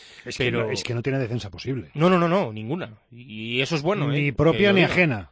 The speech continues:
Speaker 2: Es que en los dos goles, segundo y tercero, son dos errores muy graves, eh, de
Speaker 1: Ujú.
Speaker 2: André Leao.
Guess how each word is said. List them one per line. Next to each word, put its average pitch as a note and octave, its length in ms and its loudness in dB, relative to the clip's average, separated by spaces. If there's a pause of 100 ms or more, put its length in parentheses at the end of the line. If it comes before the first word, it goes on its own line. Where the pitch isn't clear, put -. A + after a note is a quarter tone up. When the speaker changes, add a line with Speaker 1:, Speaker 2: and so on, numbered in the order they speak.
(400)
Speaker 2:
Es - 80 -18
que - 80 -10
en B2+ 80 -6
los A#2 140 -4
dos B2 160 -6
goles, C3+ 300 -4
segundo A#2+ 220 -8
y A#2+ 40 -10
tercero, B2 920 -4
son A2 320 -12
dos A2+ 200 -8
errores A#2 260 -8
muy B2 300 -8
graves, A2+ 380 -6
eh, G#2+ 180 -16
de C#3 80 -2
Speaker 1:
Ujú. G2+ 80 -4
Speaker 2:
André C#3 200 -4
Leao. A2 240 -6